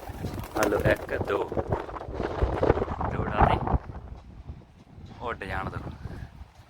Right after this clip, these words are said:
ਹੁਣ ਹੋਰ ਛੱਡ ਗਏ, ਦੇਖੋ। ਸ਼ੂ। ਕਿਉਂ,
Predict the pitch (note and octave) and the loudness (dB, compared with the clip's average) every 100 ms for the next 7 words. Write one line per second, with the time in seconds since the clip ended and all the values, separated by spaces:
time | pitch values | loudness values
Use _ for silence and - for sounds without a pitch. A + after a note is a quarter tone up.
0 | - - - - - A#2+ A2+ A2 F#2+ F2 | -20 -16 -16 -14 -4 -2 2 0 -2 -6
1 | E2 - - - - - - - - G#2 | -8 -8 -12 -16 -20 -20 -20 -20 -2 4
2 | G2+ - - - - - - - - - | 4 2 -6 -8 -12 -8 -2 0 0 2
3 | - - - - - - - - - - | 4 4 4 -2 -8 -10 -8 -4 -2 -2
4 | - - - - - - - - - - | -4 -8 4 8 8 8 4 0 -4 -8
5 | - - - - - - - - - - | -8 -8 -8 -8 -6 -6 -8 -12 -14 -14
6 | - A#2+ C3+ | -6 0 0